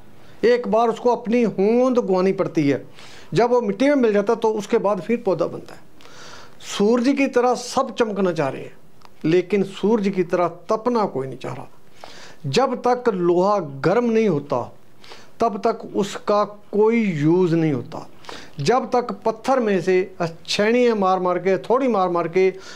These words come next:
फालतू चीज़ नहीं निकल जाती, तब तक वो देवता नहीं बनता। So, हम, हमें एक उम्मीद, अपनी उम्मीद तो हम रख रहे हैं कि हम बहुत बड़े बनना है, लेकिन उसके मुताबिक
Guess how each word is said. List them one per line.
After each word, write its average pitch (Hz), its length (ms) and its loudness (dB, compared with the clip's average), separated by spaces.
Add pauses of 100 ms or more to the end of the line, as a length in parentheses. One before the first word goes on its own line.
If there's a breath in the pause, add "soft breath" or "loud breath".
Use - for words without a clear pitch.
फालतू 233 460 2
चीज़ 214 420 2
नहीं 160 460 4
निकल 208 280 2
जाती, 185 300 2
तब 214 560 -4
तक 196 160 0
वो 175 240 2
देवता 156 560 2
नहीं 120 220 -6
बनता। 113 320 -14 (840 loud breath)
So, 302 220 4 (120)
हम, 269 480 2
हमें 247 520 2 (340)
एक 277 300 4
उम्मीद, 247 320 2
अपनी 233 340 4
उम्मीद 262 260 2
तो 311 60 4
हम 269 160 2
रख 233 180 2
रहे 294 80 4
हैं 269 80 0
कि 240 60 0
हम 233 140 2
बहुत 226 320 2
बड़े 208 160 2
बनना 151 220 -2
है, 139 60 -6 (300 loud breath)
लेकिन 285 380 2
उसके 254 380 2
मुताबिक 202 640 0